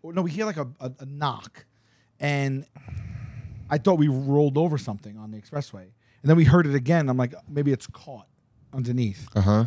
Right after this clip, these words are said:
Speaker 1: And then Chris, at the same time, thought we were backfiring out of the car. And, uh, and then it, it happened again and again and again. I go,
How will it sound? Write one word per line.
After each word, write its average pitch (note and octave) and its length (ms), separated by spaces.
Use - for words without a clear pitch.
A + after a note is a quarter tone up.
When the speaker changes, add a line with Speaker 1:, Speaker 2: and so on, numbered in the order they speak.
Speaker 1:
And C#3 160
then C#3+ 140
Chris, - 400
at C#3+ 100
the C#3+ 80
same D#3+ 200
time, C#3 240
thought C#3+ 200
we C#3 80
were C3 80
backfiring G#2 800
out G#2 60
of G2+ 80
the - 60
car. A2 340
And, C3+ 240
uh, B2+ 300
and C#3 120
then F3+ 120
it, - 120
it D3 60
happened D#3+ 340
again C#3+ 420
and A#2+ 120
again C3+ 260
and A#2+ 80
again. B2 420
I A#2+ 80
go, A#2+ 300